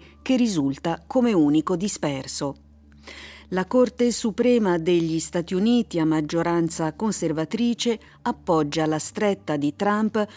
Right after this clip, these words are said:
su mezzo milione di immigrati venezuelani, cubani, nicaraguensi e haitiani. Le autorizzazioni concesse dal programma di Biden per motivi umanitari sono state revocate.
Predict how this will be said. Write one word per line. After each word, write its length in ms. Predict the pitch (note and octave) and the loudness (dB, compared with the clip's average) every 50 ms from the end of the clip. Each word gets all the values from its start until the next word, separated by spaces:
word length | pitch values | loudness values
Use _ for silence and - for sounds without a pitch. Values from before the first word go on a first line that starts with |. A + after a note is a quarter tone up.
| - - | -18 -16
su 240 | - - - F3 D#3+ | -12 -8 -6 -4 -2
mezzo 420 | D#3 E3 G#3 A#3 G3 F#3 G#3 A3+ | 0 0 0 -2 -2 0 0 2
milione 560 | A3 A3+ G#3+ G3+ F#3 E3 D#3 D#3 D3+ D3+ D3 | 2 2 2 2 4 4 4 4 4 4 2
di 240 | C#3 C#3+ D#3 D3 - - | 2 0 -2 -4 -2 -2
immigrati 840 | A3 A#3 A3+ A3 A3 G3 E3 F3 E3+ D#3 D3 D3 - - D#3 D3+ D3 | 0 2 2 2 2 0 0 0 0 0 0 -2 -2 0 0 0 2
venezuelani, 1000 | D3+ D#3+ D#3 D3+ D3+ D3+ D3+ - - E3 D#3 F3 F#3 G3 G3 G3+ G#3 G#3+ G#3+ - - - | 2 0 0 2 2 0 -2 -4 -2 -2 0 0 0 -2 -2 -2 -2 -2 -4 -6 -12 -12
cubani, 640 | - - A3+ F3 E3+ E3 D#3 D3 D3 D3 C#3+ C#3 - - | -6 -4 -2 0 0 0 0 2 2 2 2 0 0 -2
nicaraguensi 1040 | E3 E3+ E3 E3 F3 D#3+ D3+ D#3 D3+ E3 G3 G#3 G#3+ G#3+ G#3+ G#3 - - G#3+ - - | -4 -4 -2 -2 -4 -2 -2 -2 0 0 2 2 2 0 -2 -2 -4 -4 -6 -6 -4
e 180 | - A3+ A3 | -2 -2 0
haitiani. 720 | G#3+ G#3 G#3 F#3+ - - E3 D3 C#3 C#3 C#3 C#3+ D3 D3 C#3+ - - - - - - - - | 0 0 -2 -4 -4 -4 -4 -2 -2 0 0 0 0 0 -2 -6 -14 -20 -20 -20 -20 -12 -4
Le 80 | E3 | -2
autorizzazioni 1040 | E3 D#3+ D#3 - F3 D#3+ E3+ D#3+ D3+ F3 E3+ E3+ - - F3+ F3 E3+ E3 E3 E3 D#3 | -2 -2 0 0 0 0 0 0 0 -2 -4 -4 -2 0 0 2 4 4 4 2 2
concesse 800 | - - E3 D#3+ D#3 - - A3 G#3+ G#3+ - - - E3+ D3+ C#3+ | 0 0 0 0 0 0 -2 -2 -2 -2 -2 -2 -2 -2 -2 0
dal 260 | D#3+ D3+ D3+ D3+ C#3+ | 0 0 0 0 -2
programma 560 | - D#3+ D#3+ D3+ D#3 E3 E3 D#3+ D#3 D3+ D3+ | 0 -2 -2 0 0 0 0 2 2 0 0
di 160 | C#3+ C#3 D3+ | 0 -2 -4
Biden 560 | D3 F#3 F#3+ G3 G3 G3 E3+ D3+ D#3 D3 D3 - - | -2 -2 -2 0 0 0 0 0 0 0 0 -4 -6
per 220 | _ F3 D#3+ D3+ D3 | _ -2 0 0 2
motivi 580 | D3+ D#3 D3+ - G#3+ G3+ F#3 E3 D#3 D#3 D3+ - | 0 0 0 -2 -4 -4 -2 -2 -4 -4 -4 -2
umanitari 840 | - G#3+ G3+ F3 D#3+ E3 G3 G#3+ - F#3+ C#3+ C#3+ D#3 D3+ D#3+ F3 - - | -2 -2 0 0 0 0 -2 -2 -2 -2 -4 -2 -4 -4 -4 -4 -6 -6
sono 320 | - - - A#3 A3+ A#3 | -8 -6 -4 -2 -2 -2
state 400 | A3+ - - D3 C#3 C#3 - D#3+ | -2 -4 -4 -6 -6 -4 -4 -4
revocate. 760 | E3+ F#3+ F#3 G#3 G#3 - F3+ D3 B2+ C3 - - D3+ C3+ - | -2 -2 -2 -2 -4 -4 -4 -6 -6 -6 -8 -8 -8 -8 -8